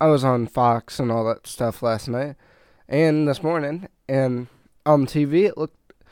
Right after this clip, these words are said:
everybody was talking about how Trump's gonna win, and it's gonna be a, a really good victory, and not by a landslide.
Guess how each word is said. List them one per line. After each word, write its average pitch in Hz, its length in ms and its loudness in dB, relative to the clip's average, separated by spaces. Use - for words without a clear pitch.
everybody 139 520 2
was 123 280 -4
talking 139 340 -4
about 135 180 -8
how 127 340 -4
Trump's - 380 -6
gonna 135 180 -2
win, 160 540 -4
and 120 340 -4
it's 113 140 -12
gonna 135 140 -2
be 123 160 -2
a, 123 80 -2
a 117 80 -4
really 131 300 -2
good 120 280 -4
victory, 139 520 -8
and 117 200 -4
not 185 200 -4
by 131 140 -2
a 110 100 -4
landslide. 107 680 -6